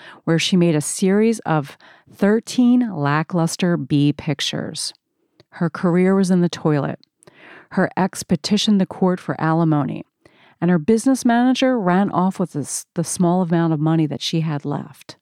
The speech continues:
Esther Ralston had a run of bad luck thanks to men who were one bad penny after another. She was gorgeous, had talent for wry humor,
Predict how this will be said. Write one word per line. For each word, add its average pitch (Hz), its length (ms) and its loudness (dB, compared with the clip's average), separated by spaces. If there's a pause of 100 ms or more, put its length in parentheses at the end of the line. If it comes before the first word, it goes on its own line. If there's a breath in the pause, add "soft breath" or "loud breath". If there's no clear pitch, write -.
(1700 loud breath)
Esther 247 340 2
Ralston 170 600 0
had 151 260 -4
a 151 40 0
run 165 280 2
of 151 160 0
bad 170 320 0
luck 147 400 -2 (260 soft breath)
thanks 165 280 0
to - 100 -2
men 165 380 2
who 175 180 2
were 147 300 2
one 165 360 2
bad 175 300 0
penny 170 460 0
after 143 360 -2
another. 143 500 -2 (600 loud breath)
She - 220 -2
was 196 180 2
gorgeous, 175 720 0
had 160 260 -4
talent 196 540 0
for 147 160 -4
wry 165 320 0
humor, 190 540 2